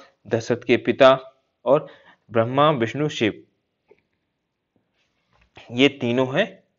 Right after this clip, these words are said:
ठीक है। अज का अर्थ, जिसका जन्म ना हुआ हो, वो क्या होगा? अज होगा, ठीक है। दशरथ के पिता कौन थे?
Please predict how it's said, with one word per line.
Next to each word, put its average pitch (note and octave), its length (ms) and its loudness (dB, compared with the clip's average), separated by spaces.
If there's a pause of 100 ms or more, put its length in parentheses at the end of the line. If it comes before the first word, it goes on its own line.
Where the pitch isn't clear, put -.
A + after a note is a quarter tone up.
(260)
ठीक G3 120 -4
है। G2 100 0 (800)
अज A#2+ 160 0
का G#2+ 180 6
अर्थ, - 200 -2 (380)
जिसका B2 200 -4
जन्म A#2+ 200 0
ना C3 140 0
हुआ C3+ 220 2
हो, C3 400 -4 (120)
वो A#2 80 -2
क्या C3 160 8
होगा? C3 200 6 (360)
अज G#2 180 2
होगा, A2 300 6 (720)
ठीक D3 120 -4
है। G#2 180 -6 (340)
दशरथ A2 380 0
के D3+ 80 2
पिता D3+ 260 4
कौन C#3 220 -2
थे? D#3+ 180 2